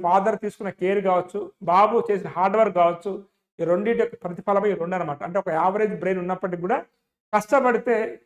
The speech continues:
స్కిల్స్ అనేది ఐక్యూ సిక్స్టీ టూ వరకు im-, ఇంప్రూవ్ చేసుకున్నాడు. And క్రిటికల్ థింకింగ్, ప్రాబ్లం సాల్వింగ్ అనేది సెవెంటీ పర్సెంటేజ్ ఉంది. కానీ ఇది ఎవరికైతే హండ్రెడ్ పర్సెంట్ ఉంటుందో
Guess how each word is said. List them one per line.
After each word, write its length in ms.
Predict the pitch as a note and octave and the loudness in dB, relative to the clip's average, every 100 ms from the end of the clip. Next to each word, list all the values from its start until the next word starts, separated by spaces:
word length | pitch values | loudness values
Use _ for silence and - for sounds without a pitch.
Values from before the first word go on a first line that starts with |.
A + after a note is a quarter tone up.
| _ | _
స్కిల్స్ 320 | _ A3+ A#3 A#3+ | _ -6 -2 0
అనేది 180 | A3+ A3 F3+ | 2 2 2
ఐక్యూ 240 | F#3+ B3 G#3 | 0 -4 -6
సిక్స్టీ 220 | G#3+ - A#3 | -6 -8 -4
టూ 60 | G#3+ G3 | 0 0
వరకు 160 | F#3+ F#3+ | 0 -4
im-, 140 | G3 G3 - | -6 -8 -10
ఇంప్రూవ్ 220 | F#3 A3 G#3 | -8 -2 -2
చేసుకున్నాడు. 440 | F#3+ G3 F#3+ F#3 F#3 - _ _ _ E3+ | -2 -4 -4 -4 -6 -12 _ _ _ -6
And 100 | F3 E3 - _ _ - | -4 -4 -6 _ _ -6
క్రిటికల్ 300 | G#3 A3+ A#3 A#3 | -2 0 0 0
థింకింగ్, 260 | G#3+ A#3 G3 | -4 -2 2
ప్రాబ్లం 240 | F#3+ G#3 G3 | 2 2 0
సాల్వింగ్ 280 | F#3+ F#3 F3+ | 0 0 -2
అనేది 200 | F3 A#3+ D4 - _ | -2 -2 -6 -16 _
సెవెంటీ 300 | F#3 G3 F#3+ G3+ | -2 0 0 -2
పర్సెంటేజ్ 340 | F3 E3+ F#3+ E3 | -2 -4 -6 -6
ఉంది. 100 | C#3 - _ _ - | -8 -16 _ _ -2
కానీ 180 | F3+ G#3 G3+ G#3 | 0 2 -2 -2
ఇది 80 | G#3 F#3 | 2 4
ఎవరికైతే 420 | A#3 B3+ C4 B3 F3+ | 4 2 0 0 -2
హండ్రెడ్ 300 | F#3+ G#3+ A3+ G#3 | -2 -2 0 0
పర్సెంట్ 300 | G3 A#3 G3 G3+ | 0 -4 -6 -6
ఉంటుందో 340 | G#3+ F#3+ | -4 -2